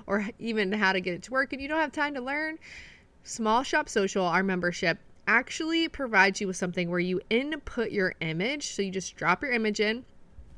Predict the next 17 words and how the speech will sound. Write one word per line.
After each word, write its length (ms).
it 260
reads 400
your 100
image, 560
and 120
it 120
creates 920
a 460
description 480
for 180
you 140
that's 200
highly 520
S 200
E 120
O 80
friendly 600